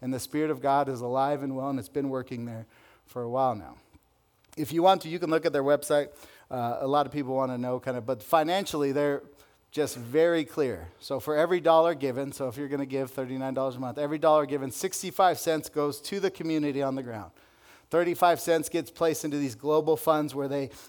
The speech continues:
invest and try to have a return on. And according to all their transparent documents and the financial records, they, for every dollar, they actually end up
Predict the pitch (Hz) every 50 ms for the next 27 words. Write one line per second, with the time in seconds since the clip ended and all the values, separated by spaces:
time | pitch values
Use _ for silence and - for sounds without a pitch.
0 | - _ - - 151 147 113 113 151 165 170 165 - - 151 135 - - 151 147
1 | 139 135 139 143 139 123 127 117 123 123 113 - - 170 165 151 135 123 113 113
2 | 113 120 - 143 135 135 135 123 - - 175 180 165 165 160 - - 151 147 151
3 | 151 156 175 185 196 190 165 170 165 165 160 170 151 - - - - - - -
4 | _ _ _ - _ _ - - - - - 165 160 165 165 156 - - - 165
5 | 165 165 170 156 151 151 147 151 - - 156 151 156 151 151 143 - 151 135 135
6 | 131 127 - 147 143 139 143 147 156 147 - - 160 151 160 156 143 - - 131
7 | 120 123 123 - - - - - - - - 127 147 160 160 160 170 170 - -
8 | _ _ _ _ _ _ - - 151 147 151 160 156 180 175 139 160 160 147 147
9 | 143 139 139 135 143 147 147 147 - - 165 - 143 139 143 143 120